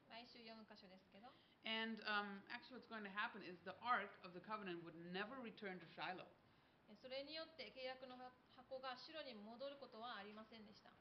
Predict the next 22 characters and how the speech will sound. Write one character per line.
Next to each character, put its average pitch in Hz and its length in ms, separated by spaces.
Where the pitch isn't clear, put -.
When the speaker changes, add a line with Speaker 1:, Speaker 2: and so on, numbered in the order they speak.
Speaker 2:
Because 220 380
after 254 640
the 214 160
Ark 208 240
would 196 160
return 311 480
to, 165 460
um, 156 240
Israel, 185 560
it 190 160
would 180 160
move 240 320
around 170 480
to, 220 100
on 185 160
other 180 220
places, - 560
right? 160 260
Kiriath 208 400
Jearim, 185 400
Nob, 165 480
and 165 80